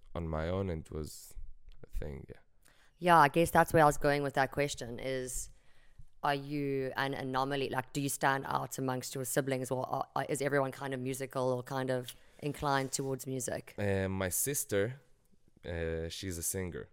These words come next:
Speaker 2: Okay.
Speaker 1: Yeah, not professionally, but she has, like, an amazing voice.
Speaker 2: Really?
Speaker 1: Yeah. And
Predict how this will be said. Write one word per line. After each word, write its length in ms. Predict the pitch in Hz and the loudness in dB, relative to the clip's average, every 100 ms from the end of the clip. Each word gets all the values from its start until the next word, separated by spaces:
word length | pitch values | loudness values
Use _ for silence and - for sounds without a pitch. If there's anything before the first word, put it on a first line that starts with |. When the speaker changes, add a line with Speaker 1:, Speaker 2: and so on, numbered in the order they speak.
| _ _ _ _ _ - | _ _ _ _ _ -12
Speaker 2:
Okay. 240 | 76 - 92 | -12 -8 -4
Speaker 1:
Yeah, 120 | 87 | -2
not 280 | 95 107 - | 0 0 2
professionally, 840 | 101 - 98 - 92 90 104 131 - | 0 2 0 0 -2 0 -2 -4 -4
but 200 | 98 - | -4 -2
she 120 | 95 | -2
has, 220 | 90 87 | 0 -2
like, 180 | 85 85 | -2 -6
an 100 | 87 | -6
amazing 480 | 85 90 90 90 87 | -6 -4 -4 -6 -4
voice. 260 | 90 95 151 | -2 -2 -2
Speaker 2:
Really? 580 | 156 151 147 143 151 - - - - - | -4 -2 -4 -6 -10 -18 -20 -20 -16 -14
Speaker 1:
Yeah. 360 | 87 87 101 127 - - _ - | -8 -4 -4 -4 -10 -20 _ -10
And 680 | 90 87 85 85 85 85 | -6 -4 -4 -4 -4 -6